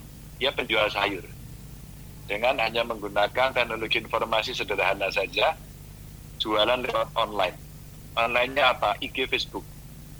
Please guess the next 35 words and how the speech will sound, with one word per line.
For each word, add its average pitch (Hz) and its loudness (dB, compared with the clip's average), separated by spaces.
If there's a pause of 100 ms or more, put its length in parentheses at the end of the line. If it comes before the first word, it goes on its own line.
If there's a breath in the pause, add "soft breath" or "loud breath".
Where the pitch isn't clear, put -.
(160)
Sulit 139 -2
kan? 98 2 (600)
Anda 113 2
tahu 156 2
penjualannya 113 4 (400)
naik 113 4
tiga 104 2
ratus - -4
persen. 98 -6 (1300)
Anda 123 4
tahu 160 6
akhirnya 135 2 (480)
mereka 147 2
yang 147 0
kerja 131 0
di 135 0
hotel, 151 4
karena 127 2
hotelnya 131 2
tutup, 151 -2 (240)
sekarang 139 2
dia 131 4
rekrut 135 -2
balik. 104 0 (960)
Ini 151 0
dulu 139 2
supplier 139 6
sayur 135 4
ke 143 0
hotel. 117 0 (440)
Ini - -10
beberapa 120 2
pegawai 117 2 (120)
hotel 123 4
yang 110 6